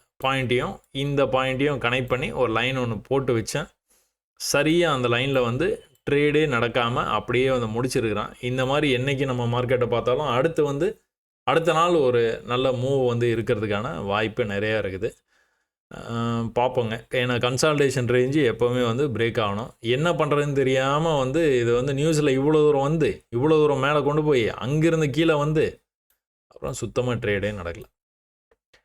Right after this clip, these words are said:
So, இங்கிருந்து வந்து ஒருவேளை, ஒருவேளை இந்த ஹையை கட் பண்ணுனா அப்படின்னா, அடுத்து வந்து இப்படி மேல போறதுக்கான வாய்ப்பு மறுபடியும் இருக்குது.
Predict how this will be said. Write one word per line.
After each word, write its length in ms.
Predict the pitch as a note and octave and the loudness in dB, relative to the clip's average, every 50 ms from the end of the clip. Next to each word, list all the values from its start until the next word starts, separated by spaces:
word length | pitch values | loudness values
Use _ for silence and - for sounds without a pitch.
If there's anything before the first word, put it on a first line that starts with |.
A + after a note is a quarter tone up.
| _ _ _ _ _ _ _ _ _ - | _ _ _ _ _ _ _ _ _ -2
So, 100 | D#3+ D#3+ | 0 0
இங்கிருந்து 520 | D#3 D#3+ E3 E3+ E3+ F3 F3+ F#3+ G3 F#3+ | 2 2 2 4 4 4 4 4 4 4
வந்து 360 | F3 E3+ E3+ E3+ F#3 G#3 G#3 | 4 4 4 4 2 2 2
ஒருவேளை, 720 | - C#3 C#3+ D3+ D#3+ E3+ F3+ F#3 F#3+ F#3+ G3+ G#3 G#3 G#3+ - - - - _ _ _ _ _ _ _ _ _ _ _ - | 2 2 2 4 4 6 6 6 6 6 4 4 4 2 0 -2 -6 -20 _ _ _ _ _ _ _ _ _ _ _ -4
ஒருவேளை 600 | A#2 B2+ C#3 C#3 D3 D3 C#3+ D3+ D3+ D#3+ D#3+ D#3 - - | -2 0 2 2 2 4 4 4 4 4 2 0 -2 -2
இந்த 320 | C3+ C3 C3 B2+ B2+ A#2+ | -4 -2 0 0 2 2
ஹையை 320 | A2+ A#2+ B2 C3 D3 D3 | 2 2 2 2 2 2
கட் 240 | - B2 A#2+ A#2+ B2 - | 2 0 -2 -2 -2 -2
பண்ணுனா 460 | D3+ D3 D3 C#3+ C3+ C#3 C#3 C#3 - - | -2 0 0 0 0 0 0 0 -2 -2
அப்படின்னா, 540 | - A#2+ A#2+ A#2 A2+ A2+ A#2 C#3+ E3 - - | -2 -2 0 0 0 0 0 -2 -4 -4 -8
அடுத்து 400 | - - A#2+ B2+ C3+ C3 C3 C#3 | -6 -2 -2 0 0 0 0 0
வந்து 300 | B2 A#2+ B2 C#3 F3+ G3 | 0 0 0 -2 -2 -2
இப்படி 300 | D3+ B2 G2+ A2 A2+ G#2+ | -2 -2 -4 -2 -4 -2
மேல 280 | G#2 G#2+ A2+ A#2+ B2+ A#2 | -2 -2 0 0 0 0
போறதுக்கான 600 | G2+ A2+ A2+ A2 G#2 G#2 G2 G#2 G#2+ B2 D3 D3 | 0 0 -2 -2 -2 -4 -4 -4 -4 -4 -4 -2
வாய்ப்பு 480 | A#2+ G#2 G#2 A2+ A#2 A2+ - C#3+ E3+ E3+ | -2 0 0 0 0 -2 -2 -4 -4 -4
மறுபடியும் 480 | A#2 G#2+ G#2+ A2 A#2 B2 B2+ A#2+ A2 | -4 -4 -4 -2 -2 0 0 0 -2
இருக்குது. 420 | G#2 G#2+ G2+ G2 A2+ D#3+ G3+ G#3 | -2 -4 -4 -2 -2 -2 -2 -4